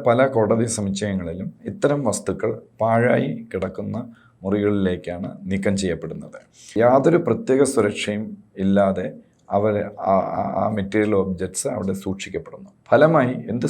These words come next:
സംഭവിക്കുന്നു? തെളിവുകൾ മോഷണമാകുന്നു, കളയപ്പെടുന്നു, ഒടിയുന്നു. തെളിവില്ലായ്മ, തെളിവില്ലായ്മ തന്നെയാണ്. കുറ്റവാളി കൂളായിട്ട്,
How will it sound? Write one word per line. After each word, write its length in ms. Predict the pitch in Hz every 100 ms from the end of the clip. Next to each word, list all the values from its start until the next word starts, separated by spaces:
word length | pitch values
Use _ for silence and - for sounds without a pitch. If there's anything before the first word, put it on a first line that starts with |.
| -
സംഭവിക്കുന്നു? 540 | 107 107 98 - 95 _ -
തെളിവുകൾ 520 | 120 135 156 104 - 107
മോഷണമാകുന്നു, 720 | 123 131 151 120 - - - - _ _ - - _ -
കളയപ്പെടുന്നു, 600 | 110 135 - 110 95 - - _ _ _ _ _ _ _
ഒടിയുന്നു. 540 | 117 123 143 143 98 - - - -
തെളിവില്ലായ്മ, 840 | 110 117 135 131 131 123 120 120 - - - -
തെളിവില്ലായ്മ 760 | 104 107 110 107 101 101 104 98
തന്നെയാണ്. 460 | 95 95 92 85 87 - _ - - _ _ -
കുറ്റവാളി 600 | 98 - 131 131 123 147 - - _ _ _ -
കൂളായിട്ട്, 680 | 135 156 151 117 110 -